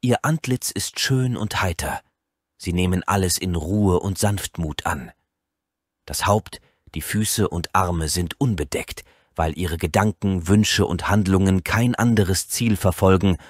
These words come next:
als Gott zu gefallen. Im Übrigen ist ihr Körper bedeckt mit einem schönen, leichten Gewand, weil sie sich wohl der Welt und ihrer Güter bedienen,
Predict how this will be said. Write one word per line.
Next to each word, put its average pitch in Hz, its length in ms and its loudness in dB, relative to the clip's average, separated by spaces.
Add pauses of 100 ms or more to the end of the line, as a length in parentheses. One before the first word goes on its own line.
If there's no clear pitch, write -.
(120)
als - 240 -4
Gott - 240 2
zu 90 140 -2
gefallen. 73 560 0 (880)
Im 110 120 2
Übrigen 131 480 2
ist - 200 -4
ihr 101 100 2
Körper 104 340 2
bedeckt 85 460 0
mit 92 140 0
einem 87 200 0
schönen, 104 480 4
leichten 85 460 2
Gewand, 87 420 2 (360)
weil 78 160 2
sie 78 100 -2
sich 80 280 -2
wohl 85 200 2
der 76 180 0
Welt 95 300 2
und 85 160 -4
ihrer 80 240 0
Güter 92 340 0
bedienen, 92 500 2